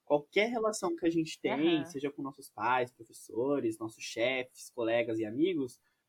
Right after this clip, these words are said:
Speaker 1: numa entrevista de emprego, é, uma reunião, apresentação de trabalho, qualquer coisa, tudo envolve a comunicação.
Speaker 2: É uma coisa que eu lembrei também, que a Amy Cuddy fala, que é uma coisa muito legal, que é a questão da postura, viu, Arthur?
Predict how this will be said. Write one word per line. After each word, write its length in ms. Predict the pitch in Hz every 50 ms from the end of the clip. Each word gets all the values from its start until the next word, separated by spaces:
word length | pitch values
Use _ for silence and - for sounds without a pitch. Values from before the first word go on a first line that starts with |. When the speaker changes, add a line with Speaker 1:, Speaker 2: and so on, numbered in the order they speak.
| _ _ _
Speaker 1:
numa 260 | 131 147 170 196 196
entrevista 440 | 190 175 160 165 143 156 156 - 151
de 100 | 139 -
emprego, 760 | - _ _ - 131 143 151 160 160 147 143 151 156 160 160 - _ _ _ _ _ _ _
é, 340 | - 123 127 127 127 123 120
uma 140 | 135 147
reunião, 840 | 147 156 143 143 143 131 120 113 127 143 156 160 156 151 147 147 139
apresentação 640 | 120 - - 151 143 147 156 156 135 147 - 160 156
de 120 | 156 156
trabalho, 400 | - 147 131 131 127 139 151 156
qualquer 380 | 151 - 165 160 160 - 226 -
coisa, 280 | _ 196 190 185 185 - _ _
tudo 260 | 214 240 254 214 240
envolve 420 | 220 208 170 143 139 139 135 131
a 40 | 120
comunicação. 720 | - - 113 110 107 107 - _ 110 110 - - - - - _ _ _ _ _
Speaker 2:
É 140 | - 262
uma 220 | 277 277 277 311 302
coisa 280 | 302 330 339 330 339
que 80 | 339 339
eu 60 | 320
lembrei 640 | 311 277 240 220 208 175 175 196 226 247 277 302 285
também, 440 | - 202 202 190 196 214 233 254
que 140 | 269 262 -
a 100 | 214 196
Amy 280 | 196 202 202 202 202 202
Cuddy 420 | - - 220 214 214 208 180 196
fala, 680 | 202 - - - 202 185 202 226 247 262 247 196 175 170 - - _
que 120 | _ 240
é 140 | 220 214 220
uma 180 | 233 254 254 254
coisa 300 | 247 - 254 240 247 233
muito 400 | 233 233 247 262 294 359 349 320
legal, 580 | 285 226 190 175 185 196 220 240 254 240 240 240
que 120 | - 254
é 60 | 233
a 60 | 233 240
questão 400 | 240 262 254 254 - 254 254 254
da 120 | 247 240
postura, 720 | 240 - 240 285 302 - - _ - 240 233 240 233 220 202
viu, 260 | 185 190 214 233 226
Arthur? 480 | 208 190 - - _ 175 170 147 139